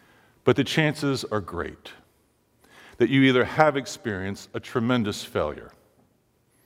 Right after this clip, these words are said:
or if you continue to follow Christ, you are going to experience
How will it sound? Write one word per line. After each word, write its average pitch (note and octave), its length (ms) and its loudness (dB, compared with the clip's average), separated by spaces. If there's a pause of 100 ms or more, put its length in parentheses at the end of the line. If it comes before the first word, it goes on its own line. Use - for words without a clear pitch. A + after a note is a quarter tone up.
(640)
or C#3 240 8
if B2 100 -4
you C#3+ 80 -4
continue C3 400 -2
to A2+ 100 -4
follow A2 340 2
Christ, E2+ 640 -4 (340)
you B2 240 0
are A#2+ 100 2
going G#2 460 0
to D#2 320 -14
experience D2+ 800 -12